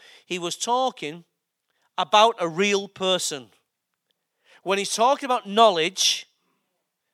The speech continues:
let's not forget, let's go beyond knowledge. Knowledge of what? This is why just knowing about the Bible is not enough. We must know the one. We must know the one.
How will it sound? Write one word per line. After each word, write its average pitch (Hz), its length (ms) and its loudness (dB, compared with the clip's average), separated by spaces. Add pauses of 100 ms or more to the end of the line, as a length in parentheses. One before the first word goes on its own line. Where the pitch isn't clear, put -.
let's 220 320 0
not 233 240 -2
forget, 180 600 -2 (160)
let's 202 160 -8
go 240 180 -2
beyond 220 380 -4
knowledge. 156 600 -8 (1080)
Knowledge 254 440 -4
of 214 140 -8
what? 247 320 0 (400)
This 226 160 -4
is 262 120 -10
why 190 400 -2 (160)
just 208 220 -6
knowing 269 480 0
about 262 340 -2
the 202 80 -12
Bible 180 360 0
is 175 120 -12
not 196 180 -8
enough. 185 400 -10 (200)
We 208 100 -6
must 208 220 -8
know 233 340 -2
the 226 80 -8
one. 214 420 0 (1500)
We 214 120 -10
must 220 200 -8
know 247 300 -2
the 240 80 -10
one. 226 360 -6